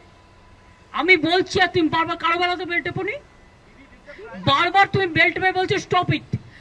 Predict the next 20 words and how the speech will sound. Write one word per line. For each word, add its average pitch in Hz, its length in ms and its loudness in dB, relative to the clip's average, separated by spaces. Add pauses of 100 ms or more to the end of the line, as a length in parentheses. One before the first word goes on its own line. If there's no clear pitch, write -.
তো 370 80 -2
stop 359 340 -2
it 349 100 -4
মানেটা 381 300 4
কি? 208 220 -4 (500)
Can 311 140 4
you 403 120 2
tell 403 340 2
me? 302 200 0 (340)
আমি 339 220 0
এত 330 200 0
সিনিয়র 370 420 0
পলিটিশিয়ান, 370 560 -2 (1080)
এতবার 381 440 4
ইলেক্টেড 359 420 0
মেম্বার, 349 280 2 (1600)
অপোজিশনের 370 640 0
মধ্যে 370 220 0
একমাত্র 370 600 0
গেছি 381 280 -2